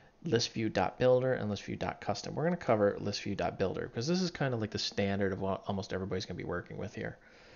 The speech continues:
Um, custom is obviously pretty self-explanatory or not self-explanatory. It's when you wanna do something completely out of the left of field there.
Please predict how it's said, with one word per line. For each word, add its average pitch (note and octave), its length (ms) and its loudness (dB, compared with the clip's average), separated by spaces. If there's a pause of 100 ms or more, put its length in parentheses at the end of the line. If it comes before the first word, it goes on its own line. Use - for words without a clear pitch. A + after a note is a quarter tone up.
(300)
Um, G2 340 -4
custom A#2+ 420 6
is G2+ 120 0
obviously F#2 380 0
pretty G2 220 -4
self-explanatory F#2 920 -4
or F2 260 -2 (140)
not F#2+ 320 0
self-explanatory. - 680 -4
It's - 80 -6
when D3 100 -2
you B2 60 0
wanna G2+ 140 0
do G2+ 80 -2
something F#2+ 280 -6
completely G2 520 -4
out F#2 120 0
of F#2+ 120 -6
the F#2+ 200 -4 (260)
left F#2+ 220 -4
of - 60 -8
field F2+ 300 -2
there. F#2+ 260 0